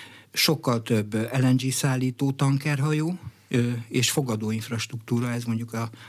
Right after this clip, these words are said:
a fogadónak a problémája, de ez hatalmas beruházás. Tehát, hogyha a beruházó óriási beruházásokat hajt végre, szeretné, szeretne abban biztos lenni, hogy a beruházásai megtérülnek, és némi haszont is tud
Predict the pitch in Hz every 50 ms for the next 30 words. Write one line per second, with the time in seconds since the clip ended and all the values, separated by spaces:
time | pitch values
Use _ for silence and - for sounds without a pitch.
0 | - - 120 - 139 120 120 113 107 113 113 117 113 - 113 107 - 135 135 143
1 | 151 139 143 143 143 143 143 139 143 143 143 139 - 147 131 - - 107 107 107
2 | 107 101 107 110 104 104 110 104 104 123 117 117 123 120 117 - - - - -
3 | - - - - - - - 139 135 135 147 135 - - 139 131 127 143 165 170
4 | 170 147 123 127 120 120 117 113 123 117 113 110 110 - - - - - - -
5 | - _ _ _ _ - 147 147 147 139 123 120 113 117 117 - - 120 113 131
6 | 131 127 120 123 117 113 110 117 117 - - 117 - 127 120 - - - 117 107
7 | 107 107 - - 123 120 127 135 131 143 147 135 - - 156 127 113 113 113 123
8 | 110 107 107 117 92 101 - - _ - - 175 151 135 - - 120 117 113 120
9 | 113 113 110 123 - - - 143 - - 151 147 151 139 139 131 123 110 113 117
10 | 120 131 120 127 135 131 120 127 123 123 - 123 113 110 110 117 120 - - -
11 | 143 135 131 135 131 139 135 - 127 120 - - 117 101 107 110 113 113 104 107
12 | - 110 104 104 113 107 - _ - 131 110 - - 120 117 113